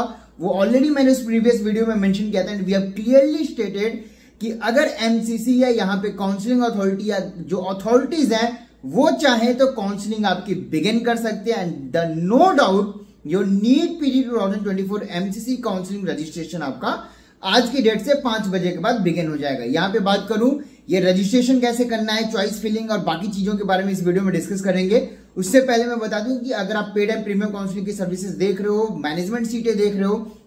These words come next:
एनआरआई सीटें देख रहे हो, कहाँ पे मिल सकती हैं, किस budget में मिल सकती हैं, कौन से state को टारगेट करना चाहिए, कैसे counseling proceed करना चाहिए,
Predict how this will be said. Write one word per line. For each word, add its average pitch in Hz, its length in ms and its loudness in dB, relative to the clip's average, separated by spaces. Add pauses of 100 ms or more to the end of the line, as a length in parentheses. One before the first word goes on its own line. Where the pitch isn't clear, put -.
(160)
एनआरआई 233 400 2
सीटें 247 300 4
देख 214 140 0
रहे 220 180 -2
हो, - 20 -4
कहाँ 220 280 -2
पे 220 100 -2
मिल 208 180 2
सकती 202 340 -4
हैं, - 500 -8
किस - 240 0
budget 247 300 4
में 254 80 2
मिल 233 200 2
सकती 220 240 -2
हैं, 226 100 -4
कौन 214 180 -6
से 220 140 -6
state 214 260 -4
को 233 80 2
टारगेट 202 400 -2
करना 202 180 -4
चाहिए, 208 220 -4
कैसे 208 340 -4
counseling 220 440 -2
proceed 226 340 -4
करना 196 200 0
चाहिए, 233 280 -2